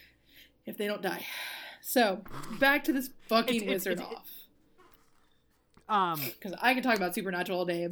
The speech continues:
Speaker 1: but I got other stuff to do, and so do you.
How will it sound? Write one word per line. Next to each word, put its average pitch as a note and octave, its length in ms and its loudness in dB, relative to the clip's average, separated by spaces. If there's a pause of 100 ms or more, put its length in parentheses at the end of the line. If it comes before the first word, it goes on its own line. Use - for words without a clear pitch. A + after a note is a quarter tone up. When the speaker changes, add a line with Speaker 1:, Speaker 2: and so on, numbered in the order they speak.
(120)
Speaker 1:
but - 400 -4 (500)
I G3 60 0
got F3 100 0
other F3 140 -8
stuff - 160 -14
to E3 80 -16
do, C3+ 100 -10
and E3+ 140 -8
so - 80 -8
do - 80 -10
you. - 140 -14